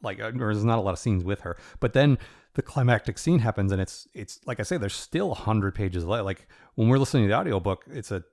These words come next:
ten-hour audiobook, and there were, like, two or three hours left, and it's like, "How can Granny be out of the picture already? This doesn't feel right."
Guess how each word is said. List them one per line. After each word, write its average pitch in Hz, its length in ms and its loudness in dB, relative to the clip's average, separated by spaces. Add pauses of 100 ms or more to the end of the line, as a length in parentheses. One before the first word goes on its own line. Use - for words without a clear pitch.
ten-hour 113 420 2
audiobook, 107 340 -2
and 92 80 -2
there 85 100 -4
were, 87 100 -8
like, 85 160 -12 (380)
two 110 160 -4
or 131 40 0
three 104 220 -6
hours 110 380 -2
left, 117 220 -2
and 110 100 2
it's 101 100 -2
like, 104 120 -6
"How 175 400 -8 (280)
can 165 140 -2
Granny 139 420 0
be 117 440 -4 (500)
out 120 140 -2
of 110 60 -8
the 107 60 -6
picture 139 400 -4
already? 80 200 -8
This 104 160 -8
doesn't 117 280 -2
feel 64 260 -18
right." 71 340 -14